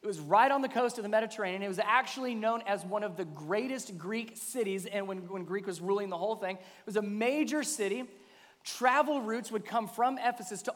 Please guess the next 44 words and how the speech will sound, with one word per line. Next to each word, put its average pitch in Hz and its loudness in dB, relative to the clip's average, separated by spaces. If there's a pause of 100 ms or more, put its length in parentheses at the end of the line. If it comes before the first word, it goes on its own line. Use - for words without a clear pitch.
all 269 8
other 254 2
major 226 -2
cities 220 -4
in 214 -2
the 262 0
region. 214 -2 (400)
It 226 -6
was 220 0
one 233 0
of 233 -2
the 226 2
most 220 0
important 254 -2
trade 254 0
areas 202 0 (120)
in 311 0
the 285 0
entire 190 0
region. 202 -2 (240)
So 294 -4
you 277 2
had 226 0
so 277 4
many 320 2
people 262 -2
coming 247 -2
to 226 2
Ephesus 226 -4
and 196 -6
then 226 -6
leaving 240 -6
Ephesus. 202 -4
It 233 -2
was 240 0 (100)
a 196 -2 (260)
hub, 208 2 (920)
which - -20
means 156 -12
they 156 -6
were 151 -6
also 170 -4
really 151 -6
busy. 131 -12